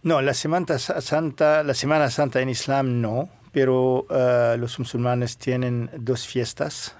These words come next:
una al fin de, del mes sagrado de Ramadán, y uno a la fiesta que se llama del sacrificio. Eh, dos meses y diez días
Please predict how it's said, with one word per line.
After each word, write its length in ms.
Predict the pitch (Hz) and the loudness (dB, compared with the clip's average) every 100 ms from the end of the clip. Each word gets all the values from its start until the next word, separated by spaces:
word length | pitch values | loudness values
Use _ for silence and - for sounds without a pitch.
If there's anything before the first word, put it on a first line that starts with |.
| - _ | -20 _
una 380 | 131 131 127 120 | -2 0 0 0
al 260 | - 117 | -2 -4
fin 460 | 110 - 131 123 117 | -4 -4 -2 -2 -2
de, 340 | 113 110 110 | 0 0 -2
del 240 | 107 113 113 | -2 -2 -2
mes 240 | 117 120 | -2 -4
sagrado 500 | - 117 113 117 113 | -4 -4 -2 0 0
de 100 | 113 | -2
Ramadán, 520 | 110 107 101 113 165 - - _ _ - - - - _ | -4 -6 -6 -6 -6 -10 -20 _ _ -20 -20 -20 -20 _
y 420 | - 117 117 113 - | -2 0 2 2 0
uno 500 | 127 123 120 120 - | -2 -2 0 0 -2
a 120 | - 113 | -2 -2
la 340 | 110 110 107 | -2 -4 -6
fiesta 400 | - 127 120 120 | -4 -4 -4 -4
que 260 | 113 - 113 | -10 -6 -4
se 80 | 113 | -2
llama 520 | 120 117 113 113 110 | -2 -4 -4 -4 -4
del 260 | 113 110 110 | -4 -6 -6
sacrificio. 960 | - - - 117 123 117 123 - 104 - - - - - - - - | -12 -12 -10 -8 -8 -8 -8 -8 -12 -14 -20 -20 -20 -20 -20 -20 -14
Eh, 1200 | 127 110 107 107 104 104 104 104 101 101 - - 185 | -10 -8 -6 -8 -8 -10 -10 -10 -12 -12 -14 -16 -16
dos 720 | 131 107 113 117 113 - - | -14 -8 -4 -2 -4 -8 -10
meses 880 | 120 117 120 113 - 120 110 104 - | -6 -4 -4 -6 -6 -4 -4 -6 -8
y 240 | 127 110 104 | -6 -4 -6
diez 420 | 98 127 117 - | -2 0 -2 -6
días 640 | 104 117 107 101 - - | -6 -4 -4 -4 -10 -14